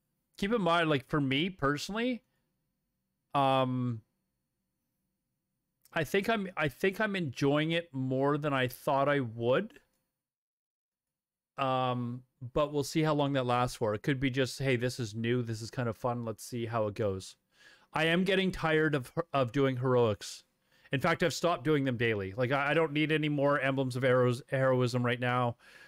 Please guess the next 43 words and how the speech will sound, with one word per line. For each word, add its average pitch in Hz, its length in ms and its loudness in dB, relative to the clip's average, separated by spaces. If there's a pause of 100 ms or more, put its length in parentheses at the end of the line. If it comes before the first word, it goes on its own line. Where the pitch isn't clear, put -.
(180)
Um, 123 460 0
I 139 160 2
will 135 100 2
just 127 240 -2
keep 143 160 -4
doing 139 180 0
the 131 80 2
dailies 135 580 -2 (100)
and 127 640 0
build 135 180 2
them 135 140 -4
up 135 140 -2
slowly 135 320 -2
over 120 180 0
time. 143 340 -2
Maybe 135 240 0
I 131 60 4
might 123 240 0
do 127 140 2
an 123 60 0
extra, 123 680 -2 (600)
um, 123 360 -2
heroic 131 500 2
here 143 260 2
or 131 120 2
there, 127 420 0 (320)
but 139 140 0
I'm 143 120 0
not 151 240 0
doing 143 240 2
world 131 240 2
tours 117 320 0
anymore 110 300 -2
on 107 100 -2
my 107 120 -4
main. 98 280 -6
I'm, 120 300 -2
I'm 123 220 -2
absolutely 120 480 -4
done 113 240 -4
with 107 80 -8
that 107 200 -4
crap. 104 300 -8